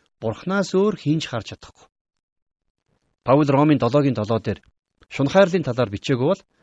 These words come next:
магадгүй бид нэр Паулийг гимзэмгүй хүн байсан юм шиг эндүрх байсан байх. Харин ч Паул өөрийгөө гим нүгэлтэй гэдгийг хүлээн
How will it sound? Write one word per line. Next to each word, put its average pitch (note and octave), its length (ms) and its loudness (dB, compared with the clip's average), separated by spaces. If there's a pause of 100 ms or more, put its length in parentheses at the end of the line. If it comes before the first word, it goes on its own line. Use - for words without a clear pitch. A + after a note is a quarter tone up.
(280)
магадгүй E3+ 400 0
бид E3 160 0
нэр E3 80 0
Паулийг D#3 480 2
гимзэмгүй E3 480 2
хүн C#3 160 -2
байсан C3 320 0
юм A2 80 -4
шиг - 240 -8 (320)
эндүрх D3 400 2
байсан F#2 240 -12
байх. - 160 -20 (1120)
Харин E3 240 -2
ч - 100 -12
Паул F3+ 300 0
өөрийгөө D#3 400 2 (420)
гим C#3+ 220 0
нүгэлтэй G#2+ 480 -6
гэдгийг D3+ 400 -10 (240)
хүлээн A#2 400 -6